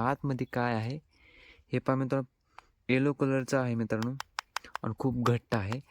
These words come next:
आणि ह्याच्यामध्ये वायऱ्या फिटिंग केलेल्या आहेत. तुम्ही पाहू शकता, हे घट्ट आहे पिवळ्या कलरचं आणि ह्याच्यामध्ये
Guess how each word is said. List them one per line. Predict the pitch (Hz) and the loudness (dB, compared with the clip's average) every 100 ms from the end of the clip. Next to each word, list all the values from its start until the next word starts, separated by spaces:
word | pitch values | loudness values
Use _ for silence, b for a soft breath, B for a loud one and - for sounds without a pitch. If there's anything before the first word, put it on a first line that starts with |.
| b | b
आणि | 110 110 | -4 0
ह्याच्यामध्ये | 120 139 139 135 | 0 2 0 0
वायऱ्या | 135 127 120 123 | 0 0 0 -2
फिटिंग | - 117 117 113 | -2 -2 0 0
केलेल्या | 107 104 | 0 0
आहेत. | 107 - | -2 -4
तुम्ही | 104 | -2
पाहू | 107 | -2
शकता, | 107 104 127 - B B B B - | -2 -6 -6 -8 B B B B -4
हे | |
घट्ट | 113 127 - | 2 0 2
आहे | 135 127 | -2 0
पिवळ्या | 127 123 123 | 2 2 2
कलरचं | 127 127 113 127 | 2 0 0 0
आणि | 123 | 0
ह्याच्यामध्ये | 120 120 139 127 120 | 0 -2 -2 -2 -4